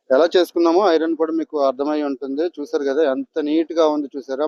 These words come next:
మనం విడదీసినా సరే మళ్ళీ just ఇలాగ అంటే చాలు, మన దగ్గరికి అతుక్కునేలాగా వస్తున్నాయి. మీకు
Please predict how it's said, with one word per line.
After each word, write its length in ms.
మనం 220
విడదీసినా 480
సరే 220
మళ్ళీ 200
just 260
ఇలాగ 240
అంటే 220
చాలు, 260
మన 140
దగ్గరికి 360
అతుక్కునేలాగా 680
వస్తున్నాయి. 500
మీకు 180